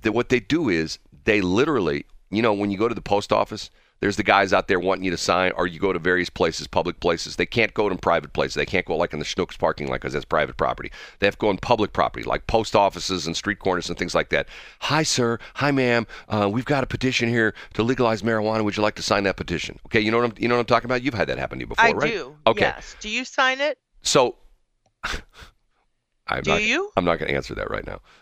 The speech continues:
Speaker 1: I'll answer it maybe later.
Speaker 2: Oh.
Speaker 1: <laughs> I, let me put it to this way.
Speaker 2: You sign it, but you don't put your real name.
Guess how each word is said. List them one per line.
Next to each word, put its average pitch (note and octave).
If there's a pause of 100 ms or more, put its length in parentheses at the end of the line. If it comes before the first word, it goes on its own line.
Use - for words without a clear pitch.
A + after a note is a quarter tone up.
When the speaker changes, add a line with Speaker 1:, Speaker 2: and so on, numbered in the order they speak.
(140)
Speaker 1:
I'll E2+
answer F#2+
it A#3+
maybe D#4
later. G4
Speaker 2:
Oh. F#3+
Speaker 1:
<laughs> - (1500)
I, D#2+ (320)
let C#3+
me C#3
put B2+
it A2+
to G2+
this F#2+
way. C#2+ (280)
Speaker 2:
You D4+
sign C4+
it, F#3+
but F#3+
you F#3+
don't F#3
put -
your D3
real D3+
name. A#2